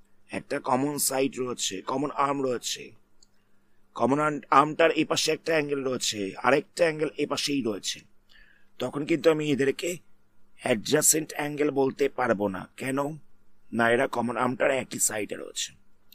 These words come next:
যদি এরকম হতো যে এই যে কমন আর্মটার এপাশে একটা অ্যাঙ্গেল রয়েছে, আরেকটা অ্যাঙ্গেল এপাশে রয়েছে, কমন আর্মটার দু সাইডে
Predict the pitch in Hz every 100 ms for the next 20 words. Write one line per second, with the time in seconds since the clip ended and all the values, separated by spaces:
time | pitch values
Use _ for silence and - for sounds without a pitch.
0 | - 123 143 127 135 160 156 143 160 160
1 | - _ - - - _ - - _ _
2 | - - - - - - - - _ _
3 | _ _ _ - _ _ _ _ _ -
4 | - _ - _ - - - - - 131
5 | 127 101 95 - - - - 131 160 -
6 | 156 160 160 147 151 - 151 - 160 151
7 | 151 151 147 135 139 131 - 143 139 139
8 | - 135 139 - 104 92 - - - -
9 | - - _ - 123 147 156 151 160 113
10 | 139 151 - 156 156